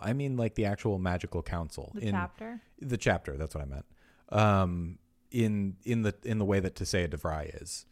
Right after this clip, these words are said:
Speaker 1: um, that she, she f-, probably more views it as a brotherhood and should still mostly remi-, remain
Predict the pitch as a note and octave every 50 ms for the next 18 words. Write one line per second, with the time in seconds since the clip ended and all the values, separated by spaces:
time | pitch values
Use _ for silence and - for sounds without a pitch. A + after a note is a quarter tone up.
0 | _ _ _ _ _ _ - - G2 F2+ F2 E2+ E2 E2 D#2+ F2+ F2 - - G#2
1 | G2 F#2+ F#2+ F#2 - - G2+ F2+ E2 - - - _ _ - G#2+ G#2+ - - -
2 | G2+ G2 G2 F#2+ F#2 G2 F#2 F2+ F2+ F2+ F2 E2+ D#2+ D#2+ F2 F2 F2+ E2+ F#2+ F2
3 | F2+ E2+ E2+ D#2+ - F2 E2 E2 E2 D#2+ D#2 - - F2 E2 D#2+ D2+ E2 D#2+ D#2
4 | - - F2 D#2 - - - F#2+ F2 E2+ E2 D#2+ D#2+ D#2 - - F#2 E2 D2+ E2
5 | E2 E2 E2 F2 - - G2 F#2 F2 E2+ E2 E2+ D#2+ D#2+